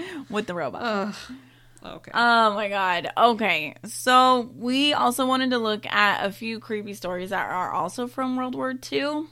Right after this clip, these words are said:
Speaker 1: There's a little
Speaker 2: Mm-hmm.
Speaker 1: list that is from war history online dot com that, um, they made. It's only a few years old,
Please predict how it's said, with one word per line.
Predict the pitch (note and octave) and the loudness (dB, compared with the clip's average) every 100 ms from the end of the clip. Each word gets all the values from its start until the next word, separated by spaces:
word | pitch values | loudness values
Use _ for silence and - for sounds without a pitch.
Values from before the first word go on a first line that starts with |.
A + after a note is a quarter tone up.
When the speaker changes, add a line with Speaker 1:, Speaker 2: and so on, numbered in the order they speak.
| - - - - - | -16 -20 -20 -20 -18
Speaker 1:
There's | G#3 | -12
a | G#3+ | -10
little | G#3 A#3 C4 C4 | -8 -2 0 0
Speaker 2:
Mm-hmm. | G3 F#3 | -4 -8
Speaker 1:
list | A#3+ B3+ C4+ B3 B3 - - | -6 0 2 0 -4 -12 -20
that | G3+ G3 G3+ - | -8 -6 -6 -6
is | G3+ G3+ - | -8 -8 -12
from | - G#3+ G#3 G#3 G#3 G#3 | -8 0 2 2 2 0
war | G3+ F#3+ F#3+ | -4 -4 -6
history | G#3 - G#3 G3+ | -10 -10 -6 -6
online | F#3+ F3+ F3+ | -6 -6 -6
dot | G3 D3+ B2 | -4 -6 -6
com | - E3+ E3+ A3 C4 | -8 -4 -2 -2 -2
that, | C4+ - | -6 -8
um, | G3 F#3+ F#3 F3 | -6 -6 -6 -10
they | F#3+ F3+ | -10 -8
made. | F#3 A#3+ C4+ A#3 A3+ | -6 -2 0 0 -4
It's | - G#3 - | -6 -10 -8
only | A3+ B3+ | -6 -4
a | B3+ | -6
few | C4 A#3 | -8 -10
years | G#3 G#3 | -10 -10
old, | - F#3+ G3 F#3 | -8 -6 -6 -8